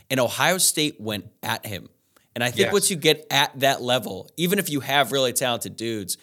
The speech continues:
Speaker 1: like, you ha-, the offenses you're going up against are so good that you're just trying to contain them. Like, is that a good sense of what, what you're seeing at the defensive back position now?
Speaker 2: Yeah, I think that's totally fair. Um, because I, even that, the,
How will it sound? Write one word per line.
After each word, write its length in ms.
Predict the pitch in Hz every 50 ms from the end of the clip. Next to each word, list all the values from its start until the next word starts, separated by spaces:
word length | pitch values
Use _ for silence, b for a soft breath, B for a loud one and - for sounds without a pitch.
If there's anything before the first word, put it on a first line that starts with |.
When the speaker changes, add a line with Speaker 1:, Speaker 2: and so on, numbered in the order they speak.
| B B B B B
Speaker 1:
like, 240 | 104 104 101 - 143
you 120 | 165 180
ha-, 180 | 185 170 - -
the 180 | - 127 143 - -
offenses 500 | 135 151 165 - - 185 180 - 170 143
you're 120 | 151 120
going 260 | 107 127 127 131 123 120 147
up 180 | 120 117 -
against 420 | 151 135 156 160 160 160 147 - b b b b -
are 80 | 113 113
so 380 | - - - - 135 131 139
good 500 | 117 98 110 113 120 135 147 143 143 B B B B B B
that 480 | - 123 123 117 117 110 - _ _ _ _ _ _ _ _ _ _
you're 180 | 135 123 143 170
just 220 | 165 180 - -
trying 180 | - 165 147 120
to 60 | 110
contain 540 | - - 98 90 - - - 117 117 110 90
them. 120 | 69 - -
Like, 160 | - 113 98
is 160 | 117 135 123
that 140 | 139 147 156
a 40 | 156
good 180 | 156 156 151 -
sense 220 | - 143 127 -
of 80 | 123 117
what, 240 | 120 117 - - B B B B
what 160 | - 117 110
you're 120 | 107 117 110
seeing 240 | - - 131 120
at 100 | 113 110
the 80 | - 113
defensive 340 | 110 101 - 113 - 107 101
back 160 | 101 98 98
position 320 | - 107 107 101 107 113
now? 240 | 110 110 107 110 110 _ _ _ _ _ _ _ _ _ - - _ _
Speaker 2:
Yeah, 220 | - 165 170 131
I 80 | 107 120
think 180 | 123 185 139 -
that's 220 | 113 101 - -
totally 340 | - 127 135 123 101 98 90
fair. 460 | - - 87 80 76 76 78 80 - _ -
Um, 420 | 87 90 92 92 92 95 87 87 -
because 440 | - 113 - 131 117 107 101 - - _ _ _ _
I, 160 | 101 110 107 -
even 360 | 107 107 120 151 135 151 143
that, 260 | 139 131 - - - _ _ _ _ _ _
the, 180 | 131 127 131